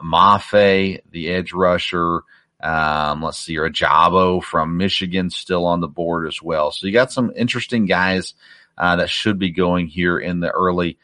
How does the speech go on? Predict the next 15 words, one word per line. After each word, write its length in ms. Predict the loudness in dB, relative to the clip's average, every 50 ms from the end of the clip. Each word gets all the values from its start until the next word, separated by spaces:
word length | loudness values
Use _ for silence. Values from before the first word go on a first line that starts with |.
| _ _ _ _ _ _ -4
uh, 280 | -2 0 0 0 0
second 360 | -2 -4 -4 -4 -4 -6 -4 0
round. 260 | 2 2 2 4 4
I 20 |
already 220 | 4 4 4 4 2
mentioned 360 | -2 -2 -4 -4 -6 -8 -6
Nakobe 320 | -4 -4 -4 -4 -6 -8
Dean 280 | -6 -6 -4 -4 -2 -4
at 100 | -4 -6
inside 460 | -6 -6 -8 -6 -4 -2 -2 -2 -2
linebacker, 680 | -2 -4 -4 -4 -4 -2 -2 -2 -2 -2 -4 -6 -12 -12
Christian 300 | -12 -12 -14 -14 -14 -14
Harris, 500 | -14 -8 -4 -2 0 0 0 -2 -6 -14 _
Leo 260 | -6 -2 -2 -2 -2
Chenal, 580 | -2 -6 -10 -10 -6 -2 0 0 0 0 -2